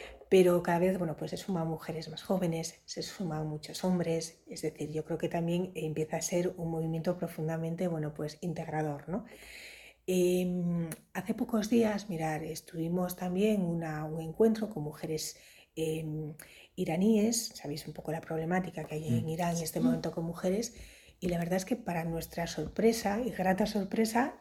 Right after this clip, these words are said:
Speaker 1: eh, la Escuela de Comercio estaba absolutamente llena, se cubrieron, se llenaron de todas las, los huecos, ¿no? Y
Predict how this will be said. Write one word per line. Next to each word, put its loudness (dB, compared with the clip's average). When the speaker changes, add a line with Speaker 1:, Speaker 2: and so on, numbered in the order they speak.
Speaker 1:
eh, 0
la -2
Escuela -2
de 0
Comercio 0
estaba -2
absolutamente -4
llena, 0
se -12
cubrieron, -6
se -8
llenaron 2
de -4
todas -4
las, -10
los -16
huecos, -4
¿no? -2
Y -4